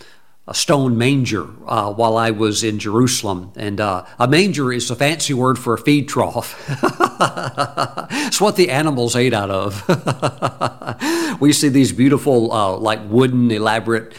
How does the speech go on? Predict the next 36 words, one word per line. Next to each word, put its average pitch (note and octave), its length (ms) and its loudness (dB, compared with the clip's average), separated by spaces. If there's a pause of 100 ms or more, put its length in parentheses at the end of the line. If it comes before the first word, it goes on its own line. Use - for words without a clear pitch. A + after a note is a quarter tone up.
(300)
uh, G#2 580 2 (180)
like, G#2+ 320 -4
baskets. B2 640 -2 (300)
That's D#3 260 0
not C3 220 0
really A2 220 0
what G2 200 -2
a F#2 40 -6
manger G2+ 520 -2
is. F2+ 300 -2
But, A2 240 0
um, G2 300 -2 (220)
that's C3+ 320 0 (100)
the A#2+ 140 -4
sign, C3+ 480 2
though. F2+ 180 -8 (160)
You're A#2+ 120 -2
gonna C3 160 2
find C3 280 2
a C3+ 60 2
babe. A#2 440 0 (220)
Okay, A#2 240 0
so B2+ 140 -4
there's B2 380 2
the A#2 100 2
little C#3 640 0
baby. A#2 480 2 (260)
But C#3 200 0
look B3 380 2
at B2+ 180 -6
verse B2 380 0
forty. B2+ 680 0 (1200)
"And E3 180 4
the D3+ 80 2
child B2+ 800 0
grew C3 720 2